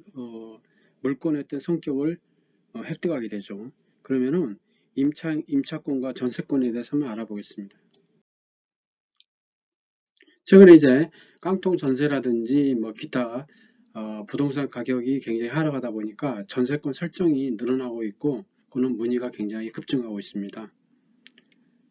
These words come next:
전세권이란, 어, 전세금을 지급하고 타인의 부동산을 점유해 그 부동산의 용도에 쫓아 사용 수익하여 그 부동산 전부에 대해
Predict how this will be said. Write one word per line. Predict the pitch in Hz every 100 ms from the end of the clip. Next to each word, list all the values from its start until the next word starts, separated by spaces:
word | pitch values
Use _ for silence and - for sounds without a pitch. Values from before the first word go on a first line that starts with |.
| _ _ _ _ _ _ -
전세권이란, | 135 147 151 220 202 165 156 175 110 98 _ _ -
어, | 123
전세금을 | 123 135 151 160 156 170 151
지급하고 | - 147 - 160 160 113 135 143
타인의 | - 190 185 151
부동산을 | 131 139 127 127 113
점유해 | 113 110 107 110 127
그 | 110
부동산의 | - 139 135 131 127 107
용도에 | 120 127 135 117
쫓아 | 131 - 123 151 - - - -
사용 | - 160 156
수익하여 | 151 175 - 123 120 151 -
그 | 131
부동산 | - 139 139 131 117
전부에 | - 117 123 110
대해 | 107 135